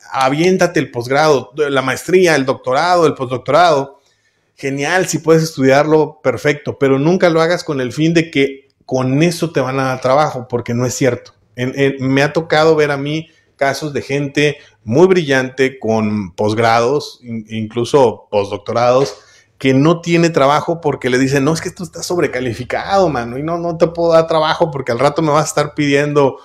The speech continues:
un dineral". Este, entonces, debemos de tener un proyecto también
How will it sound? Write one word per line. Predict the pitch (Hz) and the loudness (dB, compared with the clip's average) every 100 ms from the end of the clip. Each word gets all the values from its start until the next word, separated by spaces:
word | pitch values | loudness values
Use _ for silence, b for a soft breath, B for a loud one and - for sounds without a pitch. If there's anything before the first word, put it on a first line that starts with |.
| B B | B B
un | 127 139 147 | -4 -2 0
dineral". | 139 110 131 170 147 - b b b - | 0 0 2 2 0 -4 b b b -4
Este, | 127 127 117 - 123 123 131 | 0 0 -2 -6 -4 -4 -4
entonces, | 135 151 156 185 180 - - | -4 -2 0 0 -2 -6 -18
debemos | 143 156 160 202 247 214 | 0 2 4 2 0 2
de | 180 139 b b b | 0 0 b b b
tener | - 165 180 220 | 0 2 2 2
un | 240 220 | 0 -4
proyecto | 196 175 165 185 220 - 185 170 | -2 -2 0 -2 -2 0 0 0
también | 139 135 147 175 | -2 0 2 0